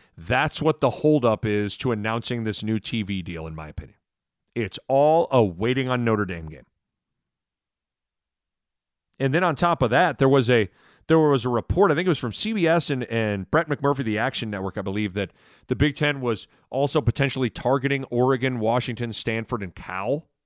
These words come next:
as potential additional members that they would try to get into the Big Ten,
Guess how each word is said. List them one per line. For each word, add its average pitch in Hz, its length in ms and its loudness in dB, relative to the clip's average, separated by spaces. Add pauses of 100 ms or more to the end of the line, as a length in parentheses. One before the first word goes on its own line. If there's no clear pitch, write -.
(800)
as 107 340 -4 (240)
potential 123 640 0 (120)
additional 120 440 0
members 113 360 -2
that 101 120 -8
they 110 120 -2
would 104 260 -6
try 107 240 -8
to 104 80 -8
get 101 180 -8
into 101 160 -8
the 95 80 -12
Big 95 180 -10
Ten, 110 400 -14